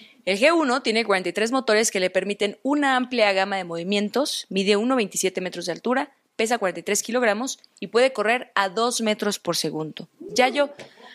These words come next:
averigüé lo que me preguntaste sobre si se pueden enamorar, pero dicen los creadores que por el momento no.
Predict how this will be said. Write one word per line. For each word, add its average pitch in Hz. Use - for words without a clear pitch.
averigüé 254
lo 311
que 302
me 220
preguntaste 196
sobre 180
si 170
se 175
pueden 208
enamorar, 165
pero 208
dicen 226
los 202
creadores 196
que 180
por 175
el 165
momento 180
no. 151